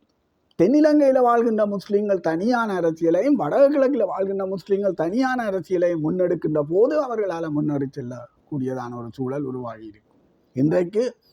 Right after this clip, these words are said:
மலையக மக்களுடைய அரசியலை வடகிழக்கு தலைமை முன்னெடுக்க இல்லை. ஏனென்றால் அது வேறு, வேறு நிலப்பரப்பில் இருக்க அரசியல், அதை அவர்கள் மலையக தரப்புடையே விட்டு விட்டார்கள். இதே மாதிரியான ஒரு அணுகுமுறையை முஸ்லிம் அரசியல் பின்பற்றி இருக்குமா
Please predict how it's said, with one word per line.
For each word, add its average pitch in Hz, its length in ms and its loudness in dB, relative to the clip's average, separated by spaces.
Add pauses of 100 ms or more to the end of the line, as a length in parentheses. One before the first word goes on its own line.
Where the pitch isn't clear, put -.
(160)
மலையக 185 320 2
மக்களுடைய 185 440 0
அரசியலை 170 380 -4
வடகிழக்கு 180 600 -4
தலைமை 156 320 -6
முன்னெடுக்க 151 440 -10
இல்லை. - 220 -20 (720)
ஏனென்றால் 147 400 0 (380)
அது 160 220 0
வேறு, 170 300 4 (180)
வேறு 175 280 4
நிலப்பரப்பில் 151 600 0
இருக்க 143 260 -4
அரசியல், 180 440 -2 (200)
அதை 185 200 0
அவர்கள் 247 340 0
மலையக 240 320 4
தரப்புடையே 214 500 0
விட்டு 185 240 -8
விட்டார்கள். - 360 -16 (1300)
இதே 202 320 4
மாதிரியான 262 680 0
ஒரு 202 120 0
அணுகுமுறையை 208 640 0
முஸ்லிம் 214 420 0
அரசியல் 165 440 0
பின்பற்றி 151 420 -2
இருக்குமா 131 380 -8